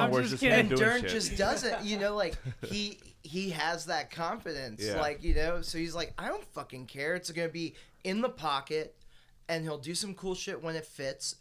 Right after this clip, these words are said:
Speaker 3: and the rest of the time, like,"
Speaker 1: That's it. You know,
Speaker 2: Yeah.
Speaker 1: you just said it, in the pocket. I think that's one of the biggest things I think a lot of bass players and drummers i-, admit they miss.
Speaker 3: If they
Speaker 1: And
Speaker 3: Ugh.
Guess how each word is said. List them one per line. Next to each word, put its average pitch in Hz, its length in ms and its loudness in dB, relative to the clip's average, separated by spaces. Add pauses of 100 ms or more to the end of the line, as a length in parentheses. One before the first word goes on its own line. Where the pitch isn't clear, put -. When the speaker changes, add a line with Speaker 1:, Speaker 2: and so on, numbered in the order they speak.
Speaker 3:
and 139 260 -4
the 131 60 -6
rest 123 260 -4
of 156 80 -6
the 156 80 -10
time, 156 260 -6
like," 135 300 -6 (320)
Speaker 1:
That's 175 320 0
it. 156 220 -2 (260)
You 170 160 -4
know, 175 60 0
Speaker 2:
Yeah. 175 60 -6
Speaker 1:
you 170 100 -6
just 160 180 -4
said 156 160 -2
it, 139 160 -8 (200)
in 160 160 -2
the 147 60 -2
pocket. 139 480 -6 (300)
I 143 100 -4
think 165 220 -4
that's 160 220 0
one 160 160 -4
of 156 80 -4
the 139 120 -6
biggest 151 500 -6
things 156 240 -4
I 135 140 -4
think 143 200 -8
a 135 40 -6
lot 131 300 -4
of 139 100 -8
bass 143 200 -6
players 143 500 -8 (140)
and 147 140 -12
drummers 139 560 -8 (1700)
i-, 170 40 -8 (200)
admit 151 540 -8
they 156 140 -4
miss. 143 640 -8 (280)
Speaker 3:
If 151 200 -4
they 165 200 2
Speaker 1:
And 143 640 -2
Speaker 3:
Ugh. 127 280 -8